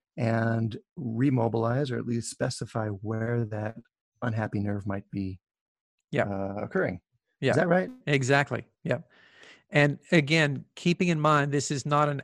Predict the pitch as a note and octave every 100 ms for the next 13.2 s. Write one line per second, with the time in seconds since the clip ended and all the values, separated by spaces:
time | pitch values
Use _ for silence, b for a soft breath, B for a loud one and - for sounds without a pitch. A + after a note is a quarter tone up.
0 | - C#3+ C#3+ - C3+ C3+ C3 - - _
1 | - D3 C#3 C3 A#2+ - _ _ _ _
2 | - D#3 C#3+ - C3+ - C3 D3 C3+ C#3
3 | C3 C3 C#3+ C3 B2+ B2+ B2+ B2+ B2 B2
4 | C3+ B2 C3 B2+ B2 B2 A#2+ A2 C#4 F3
5 | B2 A#2 B2+ - C#3+ C3+ B2 C3 B2+ B2
6 | A#2+ C#3+ B2+ A#2 - B B B B -
7 | - C#3+ C3 C3 B2 A#2+ C#3+ B2+ A#2+ A#2
8 | A2+ B2 B2 B2+ D3+ D3+ C3 C#3+ - E3
9 | C#3+ B2+ A#2 A#2 - - B2+ A2+ - -
10 | B2 - A#2 A#2+ B2 A2+ A2+ A2+ G#2+ G#2
11 | G2 A#2 A2 - C3 A#2+ A2+ G#2 A2+ A#2+
12 | G#2+ - B2+ A#2+ - G#2 G2+ A#2 F#3 E3
13 | - A2+